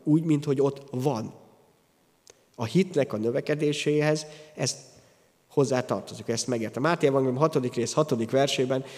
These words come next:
Jézus az imádságról beszél, azt mondja, hogy imádkozol, az legyen egy külön dedikált időszak, külön, ö, dolog, amikor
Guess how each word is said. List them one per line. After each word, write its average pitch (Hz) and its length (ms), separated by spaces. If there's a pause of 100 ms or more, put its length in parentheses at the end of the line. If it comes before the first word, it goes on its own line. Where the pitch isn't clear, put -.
(140)
Jézus 147 280
az 123 120
imádságról 113 540
beszél, 131 400 (840)
azt 127 120
mondja, 123 180
hogy 135 100
imádkozol, 127 720 (440)
az 123 120
legyen 139 240
egy 117 140
külön 123 440 (1200)
dedikált 120 600
időszak, 131 680
külön, 117 420 (320)
ö, 117 440 (100)
dolog, 127 340
amikor 117 520